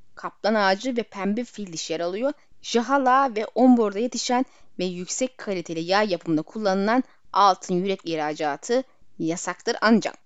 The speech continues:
Sir Jaime Lannister mızrağı bu altın ağaçtan yapılmıştır. Muhtemelen bir şekilde kaçak satışını yapanlar oldu veya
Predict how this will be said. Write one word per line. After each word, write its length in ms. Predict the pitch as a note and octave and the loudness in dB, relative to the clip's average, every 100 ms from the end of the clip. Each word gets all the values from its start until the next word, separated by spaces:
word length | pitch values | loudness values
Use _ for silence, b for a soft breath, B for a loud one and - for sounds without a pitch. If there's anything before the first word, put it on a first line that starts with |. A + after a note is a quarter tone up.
| _ _ _ | _ _ _
Sir 220 | - C4+ | -2 0
Jaime 240 | D4+ D4+ | 6 8
Lannister 400 | C#4+ D4 D4+ D4+ | 10 10 8 8
mızrağı 380 | C#4+ C4+ D4 C#4+ | 8 8 4 4
bu 100 | - | 2
altın 320 | A#3 B3+ - | 0 -2 0
ağaçtan 320 | C4 B3 - | 0 0 0
yapılmıştır. 540 | B3+ G#3 F3+ F3+ - D4+ b b | 0 0 -4 -4 -6 -8 b b
Muhtemelen 600 | - F4+ F#4 F4+ F4+ F#4 F#4 | 2 4 6 6 8 6 4
bir 60 | |
şekilde 280 | - C4+ B3 | 0 0 -2
kaçak 340 | D4 B3+ C#4 - | -2 -2 -2 -4
satışını 340 | B3 - C4+ | -4 0 2
yapanlar 280 | C4 C#4 C#4+ | 2 6 6
oldu 220 | C4 B3 | 6 4
veya 300 | C4 F#3+ C#3 | 2 2 -2